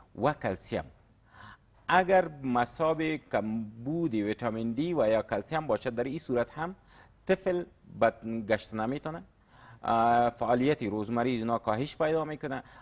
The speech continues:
از این خاطر است ممکن اینا معاینات زیره بکنن که اگر ویتامین دی یا کلسیم اینا کم باشن، ای را پوره بکنن، انشالله که طفلشان خواهد گشت. مسئله سومی که راجع به ریز طفل می‌شه، بعض اوقات خود فقدان کمبود آهن، این هم باعث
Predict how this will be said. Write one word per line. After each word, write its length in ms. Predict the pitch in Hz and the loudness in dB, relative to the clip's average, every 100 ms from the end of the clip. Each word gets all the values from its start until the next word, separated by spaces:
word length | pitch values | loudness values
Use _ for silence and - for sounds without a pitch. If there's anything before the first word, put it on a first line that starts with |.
| - | -6
از 240 | 113 131 | -2 -2
این 100 | 165 | -2
خاطر 260 | 185 165 160 | -2 -2 -2
است 140 | 156 | -2
ممکن 300 | 143 139 - | -4 -6 -6
اینا 280 | 98 123 135 | -6 -2 -2
معاینات 480 | 110 104 107 143 151 | -2 -4 -2 -4 -6
زیره 160 | 143 139 | -6 -6
بکنن 360 | 135 131 123 - - - | -6 -6 -8 -10 -20 -4
که 100 | - - | -2 0
اگر 200 | 156 160 | 0 0
ویتامین 460 | 110 110 110 110 117 | 0 0 -2 -2 -2
دی 80 | |
یا 140 | 139 101 | 0 0
کلسیم 340 | 117 101 135 | 0 -2 -4
اینا 300 | 117 104 101 | -4 -4 -4
کم 260 | 101 131 160 | -2 -4 -2
باشن، 320 | 160 160 147 - - - | -4 -4 -10 -14 -20 -8
ای 160 | 120 | -2
را 80 | 120 | 0
پوره 240 | - 120 | 0 0
بکنن، 300 | 135 147 139 | -2 -2 -6
انشالله 460 | 127 139 131 135 139 | -6 -6 -4 -2 -2
که 120 | 135 | -4
طفلشان 420 | - 135 139 143 | -12 -14 -12 -12
خواهد 360 | 135 98 85 78 | -8 -6 -6 -8
گشت. 220 | 80 - _ - 262 269 - | -14 -20 _ -18 -14 -14 -6
مسئله 560 | 139 160 202 240 220 | 2 4 4 2 -2
سومی 520 | 202 - 180 190 208 165 | -4 -4 -2 0 0 -2
که 280 | 127 120 - _ - | -2 -4 -8 _ -6
راجع 300 | - 120 135 | 2 2 2
به 100 | 123 | 0
ریز 160 | 113 110 | -2 -4
طفل 200 | - 113 | -10 -8
می‌شه، 280 | 113 113 143 - - | -6 -8 -10 -14 0
بعض 260 | 143 180 | 4 4
اوقات 260 | 175 160 165 | 4 0 -2
خود 240 | - 160 | -2 -4
فقدان 720 | 151 - 113 113 107 147 147 | -4 -6 -6 -4 0 0 -2
کمبود 500 | 143 - 107 117 139 | -6 -4 -4 -4 -2
آهن، 480 | 127 - 95 92 92 73 - - - - - | -4 -2 -2 -2 -4 -4 -20 -20 -20 -20 -10
این 180 | 135 175 | -4 0
هم 260 | 190 196 | 0 2
باعث 300 | 147 139 156 | 4 4 4